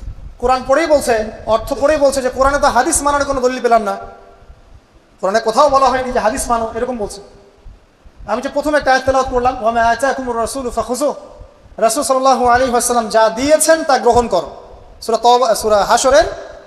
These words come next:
সাত নম্বর আয়াত, "ওয়া মা নাহাকুম আনহু ফান্তাহু", এবং রাসূল যা থেকে নিষেধ করেছেন তা থেকে। তো এই রাসূলের আদেশ নিষেধ মানার জন্য হাদিস লাগবে না? তাহলে কোরআন পড়ে হাদিসের দলিল না পাওয়া,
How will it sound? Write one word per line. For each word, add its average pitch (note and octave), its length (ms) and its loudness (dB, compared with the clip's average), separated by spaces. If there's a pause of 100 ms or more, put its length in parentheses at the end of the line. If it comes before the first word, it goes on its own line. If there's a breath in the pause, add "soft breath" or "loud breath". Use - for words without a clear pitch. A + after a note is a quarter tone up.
(180)
সাত A#3+ 240 -4
নম্বর G#3 160 -6
আয়াত, - 400 -16
"ওয়া A#3 100 0
মা A#3 100 2
নাহাকুম B3+ 440 2
আনহু C#4+ 300 -2
ফান্তাহু", A3+ 380 -2
এবং G#3+ 180 -6
রাসূল A#3+ 280 -6
যা A#3+ 140 0
থেকে C4 140 -4
নিষেধ C#4 220 -6
করেছেন D4 340 0
তা B3+ 100 -2
থেকে। C#4+ 500 -4 (880)
তো G#3+ 80 -8
এই C4 240 0
রাসূলের B3+ 360 2
আদেশ D4+ 280 2
নিষেধ D#4 280 0
মানার C4 220 0
জন্য C4+ 140 0
হাদিস C4+ 240 2
লাগবে C#4 180 0
না? D#4 80 -6 (1160)
তাহলে A#3 160 0
কোরআন C4+ 300 0
পড়ে C#4 140 2
হাদিসের C4 300 0
দলিল C4 200 0
না B3 120 0
পাওয়া, B3+ 220 2